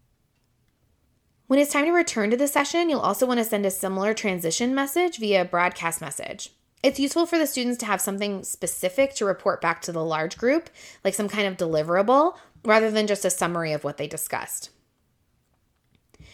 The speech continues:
The last reminder is just to have fun and be flexible. The students are excited to learn from you, and the more engaging, the better. We are all taking in much more screen time than we're used to, so the more we can actively discuss topics together, the better.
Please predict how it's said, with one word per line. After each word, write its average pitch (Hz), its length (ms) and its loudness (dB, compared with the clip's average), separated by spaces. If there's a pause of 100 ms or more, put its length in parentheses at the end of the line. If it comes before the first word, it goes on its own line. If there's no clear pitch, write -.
(220)
The 285 100 2
last 330 220 6
reminder 294 320 4
is 208 200 0
just 247 140 -4
to 294 60 -4
have 214 280 2
fun 170 260 -2
and 156 160 -4
be 160 120 -6
flexible. 123 760 -6 (280)
The 262 100 6
students 302 320 0
are 339 100 6
excited 202 440 2
to 220 120 -4
learn 170 220 -4
from 208 180 -4
you, 220 240 2
and 196 220 -2
the 190 60 -2
more 180 260 -2
engaging, 175 520 -2
the 160 80 -4
better. 131 520 -4 (480)
We 247 120 6
are 262 100 8
all 196 220 6
taking 220 340 -2
in 180 200 -2
much 180 300 -2
more 208 100 -2
screen 170 300 -8
time 196 280 -6
than 170 140 -4
we're 160 100 -4
used 156 400 -6
to, 302 300 0 (220)
so - 120 -6
the 220 100 4
more 214 220 4
we 285 100 2
can 269 200 -4
actively 202 460 -4
discuss 180 420 -4
topics 156 420 -4
together, 254 560 0
the 180 80 -2
better. 120 540 -6